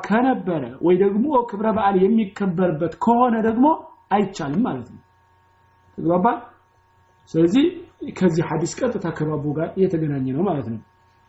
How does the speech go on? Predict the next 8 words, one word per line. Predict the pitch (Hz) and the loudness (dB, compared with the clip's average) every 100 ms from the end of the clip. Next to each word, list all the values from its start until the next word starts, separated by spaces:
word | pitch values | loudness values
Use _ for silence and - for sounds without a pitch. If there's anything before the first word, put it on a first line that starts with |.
| _ _ _ _ _ _ _ - | _ _ _ _ _ _ _ -2
ያው | 202 | 0
ከመጣ | 180 214 226 247 | 2 2 2 0
ላይ | 233 262 | -2 -2
ቀር | 294 330 - 330 | -2 -4 -4 -12
ስለ | 220 190 202 180 | 0 2 2 0
ስለት | - 208 196 | 2 2 2
ደግሞ | 190 196 247 311 | 2 2 2 0
ስለት | - 233 220 220 - | -2 2 4 2 -2